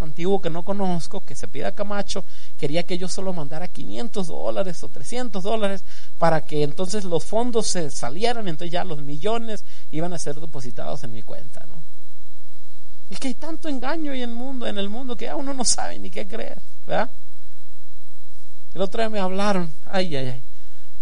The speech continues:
confieso, ahí sí me asustaron. Me hablaron y me dijeron, "Señor Camacho, este, sus taxes de dos mil quince usted no los llenó". Y le dije yo, "Sí,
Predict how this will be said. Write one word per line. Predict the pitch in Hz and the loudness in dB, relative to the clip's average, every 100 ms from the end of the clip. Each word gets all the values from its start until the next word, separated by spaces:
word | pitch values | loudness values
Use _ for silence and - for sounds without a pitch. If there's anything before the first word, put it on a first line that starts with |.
| - - - 175 | 0 2 2 2
confieso, | 147 160 151 - | 2 0 0 0
ahí | 165 | 0
sí | - 202 | 0 0
me | |
asustaron. | 196 - - 117 107 - - | 0 0 0 0 0 0 0
Me | 120 | 0
hablaron | 113 156 196 170 | 0 0 0 0
y | |
me | 123 | 0
dijeron, | 110 117 104 - - - - - | 0 0 0 0 2 0 0 0
"Señor | - 143 170 | 0 0 0
Camacho, | 196 196 196 208 202 - - - - - | 0 0 0 0 0 0 2 2 2 0
este, | 135 123 - 123 117 117 - - - - | 0 0 0 0 0 0 0 0 2 0
sus | - 135 - | 0 0 0
taxes | 180 190 - 147 | 0 0 0 0
de | 135 | 0
dos | 135 | 0
mil | 139 160 | 0 0
quince | - 208 151 | 0 0 0
usted | - 156 | 0 0
no | 165 | 0
los | 160 131 | 0 0
llenó". | 113 117 - - - - - - - | 0 0 0 0 0 0 0 0 0
Y | 110 | 0
le | |
dije | 110 101 | 0 0
yo, | 98 | 0
"Sí, | 92 - 110 | 0 0 0